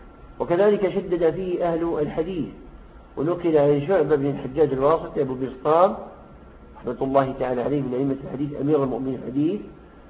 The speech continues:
أنه قال: "الحديث بدون نحو كبرنس بدون رأس"، يعني العباءة التي لها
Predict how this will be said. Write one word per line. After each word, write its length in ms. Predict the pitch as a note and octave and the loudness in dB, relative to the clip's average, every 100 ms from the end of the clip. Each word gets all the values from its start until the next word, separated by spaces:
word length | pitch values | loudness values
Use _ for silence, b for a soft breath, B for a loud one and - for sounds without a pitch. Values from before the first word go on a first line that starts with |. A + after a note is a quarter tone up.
| B - C3+ | B -6 0
أنه 360 | D3 C3+ C3 C#3 | 2 2 2 2
قال: 420 | D3+ F3+ G3 G#3 - - - C3+ | 4 6 6 4 -8 -16 -8 0
"الحديث 680 | D3 C#3+ D3 F#3 F#3+ E3 B2+ | 0 0 -2 -2 -2 -2 -4
بدون 600 | G#2 A#2+ C3 E3 D#3 D#3 | -6 -4 -2 0 2 2
نحو 360 | F3+ G3 A3+ - - - - - - - - - - - - - - - - - - - | 2 2 0 -2 -14 -20 -20 -20 -20 -20 -20 -20 -20 -20 -20 -20 -20 -20 -20 -20 -8 2
كبرنس 1500 | D3+ F3 F#3+ G#3 G#3+ - - - - - C3+ F3+ G#3 G#3+ G#3+ | 6 8 8 8 2 -6 -14 -20 -20 -2 4 4 6 4 2
بدون 460 | C3+ C#3+ D#3+ F#3 E3 | -2 -2 0 2 4
رأس"، 300 | C#3 - - - - - - - - - - - - | 2 2 -10 -18 -20 -20 -20 -20 -20 -20 -20 -20 -8
يعني 320 | A#2 G#2+ C#3+ F#3+ - G2 - - | -6 -4 -4 -2 -6 -8 -18 -18
العباءة 460 | - B2 B2 D#3 C3 | -12 -4 0 0 0
التي 260 | B2+ B2+ B2+ | -4 -6 -6
لها 400 | A#2+ B2+ C#3+ | -4 -2 -2